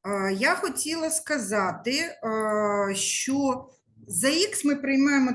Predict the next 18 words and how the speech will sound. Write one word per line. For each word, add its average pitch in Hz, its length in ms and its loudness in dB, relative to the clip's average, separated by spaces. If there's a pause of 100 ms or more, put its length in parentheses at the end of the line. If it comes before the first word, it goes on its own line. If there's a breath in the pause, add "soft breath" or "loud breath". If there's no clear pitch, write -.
те, 403 180 -2
що 339 280 -4
в 330 60 -6
нас 311 300 0
основне 262 440 0
питання. 233 540 -2
Швидкість — 240 680 -4
це 220 120 -2
основне 214 560 -2
питання, 302 400 -4
меншу 247 520 2
швидкість. - 580 -10 (440 loud breath)
Приймаємо 214 600 0
за 185 160 -4
х, 311 280 -4
більше 277 400 -4
буде 247 300 -2
х - 240 -8